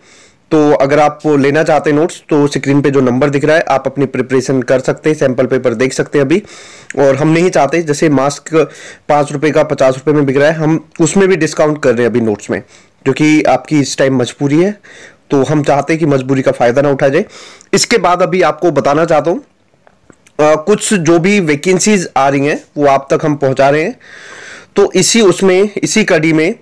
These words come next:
कुछ और वैकेंसीज भी देखने को मिली है, दो जगह वैकेंसीज हैं, तो आप वीडियो को पूरा देखिए और अगर आप अप्लाई करना चाहते हैं तो अप्लाई करिए। तो सबसे पहले जो, अ,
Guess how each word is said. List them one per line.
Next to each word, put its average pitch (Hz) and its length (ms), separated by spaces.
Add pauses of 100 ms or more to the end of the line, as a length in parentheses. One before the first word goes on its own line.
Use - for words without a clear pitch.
(600)
कुछ 208 200
और 196 720
वैकेंसीज 180 540
भी 190 100
देखने 160 300
को 151 120
मिली 143 180
है, 175 80
दो 160 240
जगह 185 240
वैकेंसीज 165 580
हैं, 214 200 (580)
तो 185 60
आप 170 360
वीडियो 165 220
को 196 140
पूरा 180 280
देखिए 185 360
और 175 280
अगर 156 260
आप 165 260
अप्लाई 156 300
करना 151 280
चाहते 151 300
हैं 214 100 (220)
तो 165 140
अप्लाई 151 500
करिए। 156 340 (720)
तो 214 100
सबसे 208 340
पहले 196 340
जो, 190 460 (160)
अ, 160 440